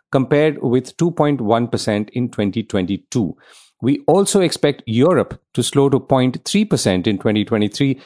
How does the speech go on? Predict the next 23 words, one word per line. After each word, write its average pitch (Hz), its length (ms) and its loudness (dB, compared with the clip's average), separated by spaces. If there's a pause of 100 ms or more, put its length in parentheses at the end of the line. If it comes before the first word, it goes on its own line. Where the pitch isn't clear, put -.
(160)
and 123 200 0
one 147 340 2
percent 107 400 -2
in 95 120 0
twenty 104 240 0
twenty-four 101 500 -2 (240)
from 107 320 0 (160)
three 175 260 0
point 147 400 -2
five 120 340 -2
percent 104 440 -2 (200)
in 113 160 -2
twenty 98 280 0
twenty-two," 92 640 -2 (140)
they 101 100 2
said. 90 300 -2 (600)
To 165 80 -2
put 214 200 0
things 185 240 0
back 131 360 0
in 156 140 0
context, 101 520 -2 (280)
India's 196 440 2